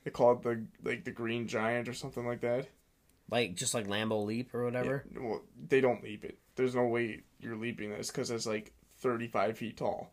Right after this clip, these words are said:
Speaker 2: Oh, shit.
Speaker 1: Yeah.
Speaker 2: What's the point in that? What's the point in having
Speaker 1: Because the field is so short to that, because they had to, um, make
Speaker 2: You were
Speaker 1: it smaller.
Speaker 2: You were telling me some parts of the field are smaller.
Speaker 1: Yeah.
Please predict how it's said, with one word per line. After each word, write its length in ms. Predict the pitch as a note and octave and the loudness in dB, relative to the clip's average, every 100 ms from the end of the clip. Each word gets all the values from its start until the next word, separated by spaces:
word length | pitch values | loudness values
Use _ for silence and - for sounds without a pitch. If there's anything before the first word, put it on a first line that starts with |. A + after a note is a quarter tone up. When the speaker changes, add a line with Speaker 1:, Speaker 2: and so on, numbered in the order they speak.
| _ | _
Speaker 2:
Oh, 260 | - C#3+ A2+ | 4 6 4
shit. 520 | - - D3+ D3+ - | 2 2 4 4 2
Speaker 1:
Yeah. 320 | C3 C3+ G#2+ - - - - - - - E3+ _ - | 4 6 6 2 -12 -20 -20 -20 -20 -20 -20 _ -4
Speaker 2:
What's 220 | A#2+ - | -4 -2
the 60 | |
point 280 | - D#3+ F3 | -2 0 0
in 40 | F#2 | -2
that? 160 | D2 | -6
What's 160 | D#2 - | -6 -8
the 60 | - | -6
point 180 | C3+ | -4
in 120 | B2+ B2+ | -2 2
having 140 | B2 | 4
Speaker 1:
Because 420 | D3 C#3+ D3 D3 | 8 8 8 4
the 340 | C#3 B2 A#2+ B2+ - | 4 4 2 -6 -10
field 320 | - D#3 C3+ | 2 4 4
is 100 | C3 | 2
so 320 | - C3+ C3 - _ _ _ | 2 2 2 -4 _ _ _
short 460 | - - C3 C3+ C3+ | -6 2 4 4 2
to 120 | F3+ | 0
that, 380 | D#3 D#3 - - | 4 4 2 -4
because 260 | - D#3 C3 | 0 2 4
they 80 | D3 | 4
had 140 | C3 | 4
to, 160 | B2 A2+ - _ _ - _ _ - _ _ - | 2 -2 -14 _ _ -20 _ _ -20 _ _ 0
um, 400 | G#2+ F2 D2 - - | 2 2 -2 -10 4
make 180 | D3 D3+ | 8 8
Speaker 2:
You 60 | C#3+ | 8
were 60 | |
Speaker 1:
it 60 | - | 4
smaller. 500 | - C#3 D#3 B2 C3 | 4 8 10 8 6
Speaker 2:
You 100 | C#3 | 2
were 80 | D3+ | 2
telling 300 | C3+ E3+ E3+ | 4 6 6
me 80 | B2 | 4
some 180 | - C3 | 0 0
parts 260 | C#3+ C3+ B2+ | 2 0 -2
of 40 | |
the 60 | A2+ | -4
field 280 | C#3+ C#3+ A#2+ | 0 0 0
are 80 | G2 | 2
smaller. 560 | - D3 C#3 C3 A2 | 2 4 4 6 4
Speaker 1:
Yeah. 180 | B2 | 4